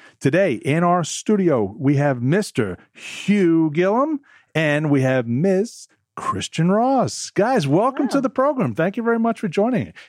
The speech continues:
Speaker 1: Today, we're gonna be talking about international real estate. All right, so Hugh, I have to divert to the ladies first. So
Speaker 2: <laughs>
Speaker 1: ladies first, let's just, Kristen, tell us what's going on. Tell us,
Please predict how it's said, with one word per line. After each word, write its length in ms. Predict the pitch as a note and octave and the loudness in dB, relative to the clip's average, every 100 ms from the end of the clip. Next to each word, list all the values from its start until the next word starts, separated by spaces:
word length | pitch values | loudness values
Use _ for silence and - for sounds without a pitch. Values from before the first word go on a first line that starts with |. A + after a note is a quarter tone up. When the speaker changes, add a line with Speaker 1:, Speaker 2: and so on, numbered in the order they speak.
| - | -2
Speaker 1:
Today, 220 | E3+ D4 | 0 0
we're 100 | D#4 | -2
gonna 60 | C4+ | -4
be 100 | C4 | -4
talking 300 | - A3 - | -2 -2 0
about 180 | G#3 F#3+ | -2 0
international 640 | E3+ C#3+ C3 C3 - D3+ | -4 -2 -2 -2 -2 0
real 200 | A#2 A2 | 2 0
estate. 340 | - - - _ | -2 -8 -14 _
All 120 | A2+ E3+ | -2 0
right, 180 | B3 | 0
so 160 | - C#3+ | 0 -2
Hugh, 380 | - D4+ D#4 - - - - | 2 2 2 -2 -10 -16 -6
I 120 | C#3+ | -2
have 140 | C4+ | -2
to 60 | A3+ | -2
divert 380 | A#3+ G#3 A3+ A3+ | -2 0 -2 -2
to 60 | |
the 80 | G#3 | -2
ladies 320 | D3+ E3 G3+ | -2 -2 -4
first. 400 | - D#3+ F3+ - _ - - D#3 | -6 -6 -6 -8 _ -20 -14 -6
So 120 | E3+ | -2
Speaker 2:
<laughs> 0 | |
Speaker 1:
ladies 300 | D#3 C4 B3+ | 0 0 0
first, 260 | C3 B2 A#3 | 0 0 0
let's 200 | B3 - | -4 -8
just, 260 | - C4 - - - | -6 -6 -6 -10 -4
Kristen, 340 | D#4 G#3+ E3+ | -4 -6 -14
tell 180 | - C#4+ | -4 -2
us 100 | F#4 | -2
what's 140 | A3+ - | -4 -4
going 260 | C3 G2 | -4 -6
on. 160 | D2 D#2+ - | -10 -10 -4
Tell 60 | |
us, 160 | F#3 | -4